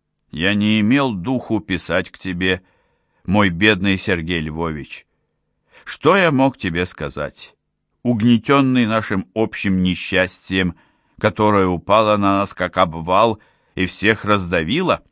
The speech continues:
Нашего Пушкина нет. Это, к несчастью, верно. Но всё ещё кажется невероятным. Мысль, что его нет —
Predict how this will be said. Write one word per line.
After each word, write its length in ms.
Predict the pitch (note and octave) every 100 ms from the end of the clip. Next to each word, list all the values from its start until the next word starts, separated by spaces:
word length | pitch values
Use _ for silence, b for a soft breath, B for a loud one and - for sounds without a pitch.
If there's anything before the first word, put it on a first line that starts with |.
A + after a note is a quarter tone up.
| _ _ _ _ _ _ _ _
Нашего 640 | F2 G#2 C3 B2 A#2+ G2+ F#2+
Пушкина 840 | - C3 E3+ - - C#3 C#3 C3
нет. 600 | G#2+ F2+ G2 E2+ _ - _ _ _ _ _ _ _ _ _ _
Это, 360 | - G2+ A2 A#2+
к 100 | -
несчастью, 960 | G#2+ F2+ - F2+ F#2 - - F2+ F2+
верно. 520 | D#2+ F#2+ F2+ D#2 D2 - _ _ _ _ b b
Но 160 | G2 A2
всё 240 | - C#3+
ещё 280 | E3 D3+ D#3
кажется 640 | - C3+ C3+ - - C#3 G2
невероятным. 1300 | E2+ C3 E3+ D#3+ D#3+ D3+ C#3 - - - - - _ _ _ _ b b
Мысль, 460 | A#2 E3 F3+ C#3+ A2
что 220 | - G#2
его 320 | G2+ G#2 A#2
нет — 440 | G2+ D#3 A#2 -